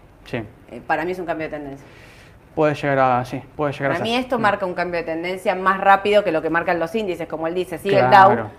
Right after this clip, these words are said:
Speaker 2: pero acá, eh, obviamente es un, un,
Speaker 1: Se mueve
Speaker 2: es un
Speaker 1: distinto.
Speaker 2: sector punto y es más agresivo,
Speaker 1: Es
Speaker 2: ¿no?
Speaker 1: más
Speaker 2: No es lo
Speaker 1: agresivo.
Speaker 2: mismo comprar
Speaker 1: Total.
Speaker 2: X L F, que tenés banco, Bac, Citi,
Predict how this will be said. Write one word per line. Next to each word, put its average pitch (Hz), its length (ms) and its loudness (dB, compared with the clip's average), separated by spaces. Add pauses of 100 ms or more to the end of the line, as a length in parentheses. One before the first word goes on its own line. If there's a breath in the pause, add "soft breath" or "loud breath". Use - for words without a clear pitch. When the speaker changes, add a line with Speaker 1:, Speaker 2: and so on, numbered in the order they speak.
(160)
Speaker 2:
pero 151 160 0
acá, 175 300 4
eh, 160 100 -6
obviamente 165 320 -2
es 170 80 -12
un, 156 160 -8
un, 143 600 -8
Speaker 1:
Se 135 140 -10
mueve 139 260 0
Speaker 2:
es 135 40 -2
un - 80 -6
Speaker 1:
distinto. 196 180 0
Speaker 2:
sector 190 360 4
punto 202 260 -2
y 202 80 0
es 180 100 -2
más 175 140 -2
agresivo, 165 500 2
Speaker 1:
Es 139 80 2
Speaker 2:
¿no? 175 60 2
Speaker 1:
más 196 80 2
Speaker 2:
No 139 60 6
es 127 80 0
lo - 60 2
Speaker 1:
agresivo. 190 200 4
Speaker 2:
mismo 175 220 0
comprar 165 320 -2
Speaker 1:
Total. 165 120 -6
Speaker 2:
X 165 160 -12
L 156 680 2
F, 190 200 -4
que 165 80 -6
tenés 156 280 -6
banco, 160 400 0
Bac, 165 340 4
Citi, 156 580 -6